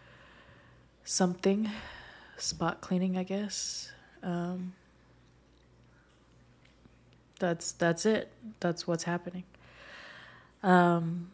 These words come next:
I'm packing intermittently to return to the U S and, um,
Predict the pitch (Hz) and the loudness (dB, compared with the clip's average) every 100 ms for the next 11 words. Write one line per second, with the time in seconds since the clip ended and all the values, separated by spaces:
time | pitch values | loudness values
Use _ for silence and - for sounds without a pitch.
0 | - 175 165 160 160 - 175 170 - 175 | -6 -2 -2 -2 -4 -2 0 2 2 0
1 | 180 - 170 165 170 - 185 190 202 202 | 0 0 0 0 -2 -2 0 2 0 -2
2 | - - - - 165 165 165 170 165 165 | -12 -20 -16 -6 -2 -2 0 0 0 -2
3 | 165 160 160 160 170 185 - - - 170 | -4 -2 0 0 0 0 -2 -4 -6 -4
4 | 175 170 170 175 165 165 160 165 165 | -2 -4 -4 -4 -2 -2 -4 -6 -8